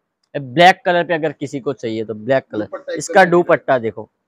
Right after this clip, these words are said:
Speaker 1: इसका दुपट्टा ही देखो खाली पूरा heavy रहने वाला है। ये देखो इसका पूरा heavy दुपट्टा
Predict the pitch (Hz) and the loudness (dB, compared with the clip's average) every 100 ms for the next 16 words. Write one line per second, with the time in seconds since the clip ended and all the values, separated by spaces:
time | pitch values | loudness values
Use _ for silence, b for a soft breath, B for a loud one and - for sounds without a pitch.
0 | _ _ _ _ _ _ _ _ - 185 | _ _ _ _ _ _ _ _ 0 2
1 | 180 180 180 - 190 185 160 135 120 101 | 2 2 -2 2 2 2 -2 -2 -6 -6
2 | 98 _ _ - 165 170 143 127 131 117 | -8 _ _ -4 4 8 8 6 0 -4
3 | 107 98 95 101 _ _ _ _ _ _ | -6 -8 -10 -18 _ _ _ _ _ _
4 | _ _ _ _ _ _ _ _ _ _ | _ _ _ _ _ _ _ _ _ _
5 | _ _ _ _ _ _ _ - - - | _ _ _ _ _ _ _ -16 -16 -16
6 | - 107 101 98 _ _ _ - 127 - | -10 -8 -8 -12 _ _ _ -8 -8 -6
7 | 139 135 110 120 113 101 92 - | 0 0 0 -2 -8 -10 -14 -18